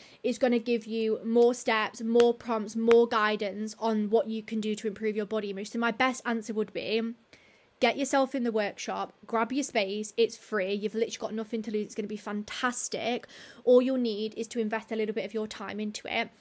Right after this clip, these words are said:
and then a bit of time afterwards to go into some work, which is all worth it for the growth that you can make within your body image. So, trust the pull, come join. It's gonna be fantastic. I'm gonna delve into so much more detail here,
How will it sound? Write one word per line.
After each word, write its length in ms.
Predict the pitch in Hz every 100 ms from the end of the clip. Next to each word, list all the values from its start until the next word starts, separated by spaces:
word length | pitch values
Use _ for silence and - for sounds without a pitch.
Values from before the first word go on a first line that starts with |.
| _
and 80 | 220
then 80 | 220
a 40 |
bit 160 | 226 226
of 80 |
time 240 | - 226 208
afterwards 420 | 208 - 214 208
to 80 | -
go 80 | 214
into 220 | 208 -
some 180 | 214 202
work, 320 | 190 - -
which 140 | 233
is 100 | 214 -
all 200 | 233 233
worth 380 | 226 214 214 208
it 220 | 139 -
for 80 | -
the 80 |
growth 340 | 214 214 214 214
that 100 | 233
you 140 | 214
can 160 | 208 208
make 160 | 208
within 220 | - 208 208
your 100 | 202
body 300 | 208 208 196
image. 360 | 190 - - - - - -
So, 500 | - 254 226 226 214 - _ _ _ _ _ _ _
trust 300 | - 277 -
the 60 | 311
pull, 380 | 262 233 269 285 _ _ _ _ _ _ _ _ _
come 260 | - 262 277
join. 460 | 262 214 240 285 - _ _ _ _ _
It's 280 | 262 254 -
gonna 180 | 254 247
be 80 | 277
fantastic. 560 | 262 247 240 226 226
I'm 80 | 233
gonna 120 | 226
delve 260 | 226 226 220
into 400 | 247 247 247 233
so 240 | - 269 254
much 200 | 262 247
more 160 | 240
detail 400 | 233 233 214 226
here, 440 | 214 214 113 214